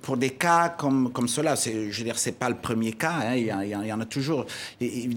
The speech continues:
évidemment, euh, euh, dès qu'on, dès qu'il s'agit de, d'alerter sur les dangers, euh, qui pèsent sur un site, euh, euh, il y a des pays qui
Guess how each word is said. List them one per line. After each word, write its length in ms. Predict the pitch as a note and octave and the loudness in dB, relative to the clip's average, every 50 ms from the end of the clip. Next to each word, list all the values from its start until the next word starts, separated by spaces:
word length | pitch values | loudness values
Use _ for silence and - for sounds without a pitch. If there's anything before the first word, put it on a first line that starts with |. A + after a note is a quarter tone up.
| A2+ | -2
évidemment, 640 | C3 C#3 B2+ C3+ C#3 D3+ D3 D3+ E3 E3+ E3+ D#3+ D#3 | -2 0 0 2 2 2 2 4 4 4 4 4 4
euh, 140 | C#3+ C3 B2+ - - | 4 2 2 0 -2
euh, 460 | A#2+ A#2+ A#2 A2 A2+ A#2 A2+ A#2+ A#2+ A#2 | -4 -2 -2 -2 -2 -2 0 0 0 0
dès 200 | A2+ C#3 C#3+ C#3 | 2 0 0 0
qu'on, 220 | - - C#3 C3+ C3 B2+ A#2+ A#2 A#2 A#2+ A#2 - - | 0 0 2 2 2 2 0 0 -2 -4 -6 -4 -4
dès 80 | C3 | -6
qu'il 140 | B2+ - C3 | -2 0 0
s'agit 460 | - C#3+ C3+ C3 A#2 B2 C#3+ E3 E3 | 2 2 2 2 2 2 2 2 2
de, 220 | D3 C3 C3+ B2+ B2 | 2 2 2 2 2
d'alerter 640 | A#2 B2 A#2+ B2 B2 B2+ - - - - D3+ D#3 D#3 | 2 2 2 2 2 0 0 -2 -2 0 0 0 2
sur 360 | C#3+ - - - - B2+ B2 | 0 -2 -2 -2 -2 -2 0
les 100 | A#2+ A#2 | 0 -2
dangers, 640 | A2+ A2 A#2+ B2 B2+ B2 B2 B2 D3 D3+ D#3 D#3 D3+ | 0 0 2 2 4 2 2 2 2 2 2 2 0
euh, 260 | C3+ A#2+ A2+ A2 A2 | 0 0 0 0 -2
qui 200 | A2 - - - | -4 -4 -8 -10
pèsent 400 | - - - D3+ D3 C#3 A#2+ B2 | -6 -2 -2 0 0 0 0 0
sur 240 | A#2 - - A#2 A2 | -2 -2 -2 -2 -2
un 80 | A#2 A2+ | 0 0
site, 420 | - - - F3+ F3+ F3+ - - - - - - - - - - - - | 2 2 2 0 -2 -4 -8 -10 -10 -12 -12 -12 -12 -12 -16 -16 -8 -4
euh, 300 | A2+ A#2 A#2 A2+ A2+ G#2 - - - | -2 0 0 2 0 -2 -4 -6 -6
euh, 420 | G#2+ A2 A2 A2 G#2 F#2+ F#2+ G#2 G2 - - - - - - - | -4 -4 -4 -4 -4 -6 -8 -10 -12 -14 -18 -20 -20 -16 -6 -2
il 60 | C3+ | 2
y 60 | B2 B2 | 2 2
a 20 | |
des 140 | A#2 A2 B2 | 2 0 -2
pays 520 | A#2+ - C3 B2+ B2 B2+ D3 D#3+ D#3+ D#3 D#3 - | -2 0 0 2 2 2 2 2 0 -2 -4 -6
qui 720 | - C3+ B2 A#2 A2+ A2+ A2+ A2+ A2+ A2+ A2+ A2 A2+ A2+ | -2 0 0 2 2 0 -2 -2 -2 -2 -4 -4 -4 -6